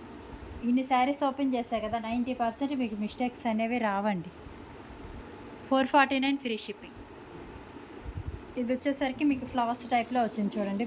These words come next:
బ్రాండెడ్ డిజిటల్ అయితే వస్తుంది, సూపర్ ఉంటుంది. ఈ శారీస్ అయితే ఎన్ని సేల్ చేసాం, అయినా ఇంకా అడుగుతానే ఉన్నారు. ఎవరైనా మిస్ అయి ఉంటే తీసుకోండి, చాలా బాగుంటుంది అసలు డిజైన్. కట్టుకుంటే మాత్రం ఎక్సలెంట్గా కనిపిస్తుందండి. ఫ్లవర్స్ వచ్చి ఎన్ని అమ్మామో,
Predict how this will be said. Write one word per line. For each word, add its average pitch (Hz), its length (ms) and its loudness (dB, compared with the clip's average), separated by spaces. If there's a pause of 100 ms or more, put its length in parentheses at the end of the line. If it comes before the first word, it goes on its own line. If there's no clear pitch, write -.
బ్రాండెడ్ 214 400 2 (120)
డిజిటల్ 220 400 0
అయితే 208 200 -2
వస్తుంది, 185 420 -4
సూపర్ 214 300 -2
ఉంటుంది. 220 240 -2 (440)
ఈ 240 40 6 (100)
శారీస్ 254 400 6
అయితే 262 220 2
ఎన్ని 240 240 4
సేల్ 240 280 2
చేసాం, 254 380 0
అయినా 233 260 0
ఇంకా 226 200 2
అడుగుతానే 240 460 4 (100)
ఉన్నారు. 208 300 2 (540)
ఎవరైనా 233 380 6
మిస్ 233 240 4
అయి 285 140 10
ఉంటే 285 160 4 (100)
తీసుకోండి, 226 480 2 (100)
చాలా 233 340 4
బాగుంటుంది 196 360 -2
అసలు 180 260 -6
డిజైన్. 208 400 0 (160)
కట్టుకుంటే 269 460 2
మాత్రం 233 260 0
ఎక్సలెంట్గా 214 500 -6
కనిపిస్తుందండి. 185 640 -6 (560)
ఫ్లవర్స్ 214 400 -2
వచ్చి - 180 -10 (140)
ఎన్ని 233 220 2
అమ్మామో, 226 360 2